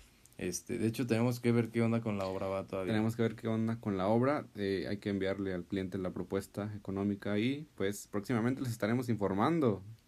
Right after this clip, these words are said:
Speaker 1: Quizás, quizás ahí van, vamos a andar en Tepoztlán para la gente que ande ahí.
Speaker 2: <laughs> Mucha gente de Tepoztlán vio el post y dijo, "Oye, ese es mi vecino.
Speaker 1: Sí.
Speaker 2: Qué chido que vas a hacer algo aquí.
Speaker 1: Está
Speaker 2: Órale,
Speaker 1: cañón.
Speaker 2: está padrísimo,
Speaker 1: Sí,
Speaker 2: ¿eh?".
Speaker 1: no, está, está padre el alcance de las redes.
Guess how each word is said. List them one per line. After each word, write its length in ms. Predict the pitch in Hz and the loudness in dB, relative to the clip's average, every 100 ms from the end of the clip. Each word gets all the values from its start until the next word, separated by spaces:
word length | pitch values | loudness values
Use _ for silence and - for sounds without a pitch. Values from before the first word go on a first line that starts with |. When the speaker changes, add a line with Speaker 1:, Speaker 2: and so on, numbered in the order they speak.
| _ | _
Speaker 1:
Quizás, 540 | 104 98 113 117 - | -4 0 0 0 -2
quizás 340 | - 113 117 113 | -2 0 2 2
ahí 120 | 127 | 2
van, 300 | 127 127 117 | 4 2 4
vamos 260 | 117 127 123 | 4 2 2
a 40 | |
andar 200 | 110 110 | 2 2
en 100 | 120 | 2
Tepoztlán 560 | 120 95 101 101 104 101 | 0 -4 -6 -2 0 0
para 200 | 101 95 | 0 -2
la 120 | 92 | -4
gente 280 | - 104 113 | -4 -6 -4
que 100 | 107 | -2
ande 180 | 104 104 | 0 2
ahí. 200 | 104 104 - | 2 -2 -8
Speaker 2:
<laughs> 160 | - | 0
Mucha 240 | 131 123 117 | 2 4 4
gente 280 | 143 139 151 | 2 4 4
de 140 | 143 | 4
Tepoztlán 520 | 110 107 107 117 131 | 4 2 4 4 6
vio 160 | 135 131 | 8 8
el 200 | 147 135 | 8 6
post 400 | 127 127 160 160 | 8 8 8 6
y 40 | |
dijo, 220 | 139 127 - | 4 4 6
"Oye, 280 | 180 185 160 | 6 8 6
ese 120 | - 247 | 4 4
es 40 | |
mi 140 | 185 180 | 4 6
vecino. 600 | 160 131 156 175 156 113 | 6 6 2 2 0 0
Speaker 1:
Sí. 540 | 107 127 131 143 156 151 | 2 4 6 8 8 8
Speaker 2:
Qué 140 | 117 | 8
chido 340 | 101 143 151 151 | 6 4 4 6
que 80 | 120 | 6
vas 200 | 117 120 | 6 4
a 60 | |
hacer 160 | 117 117 | 2 2
algo 180 | 120 117 | 4 2
aquí. 180 | 107 113 | 2 0
Speaker 1:
Está 220 | 127 113 | 2 4
Speaker 2:
Órale, 340 | 147 135 117 113 | 6 8 10 8
Speaker 1:
cañón. 160 | 123 | 6
Speaker 2:
está 160 | 135 - | 2 2
padrísimo, 580 | 131 117 113 117 113 107 | 6 6 8 4 4 2
Speaker 1:
Sí, 80 | 120 | 2
Speaker 2:
¿eh?". 40 | |
Speaker 1:
no, 260 | 110 107 107 | 2 0 -2
está, 240 | - 104 | -2 -2
está 320 | 110 110 127 120 | -2 -2 -2 0
padre 260 | 107 110 | 0 2
el 60 | 110 | 0
alcance 400 | 92 90 98 101 | -2 -4 -4 0
de 100 | 110 | 0
las 160 | 95 87 | -2 -6
redes. 320 | 87 87 | -6 -8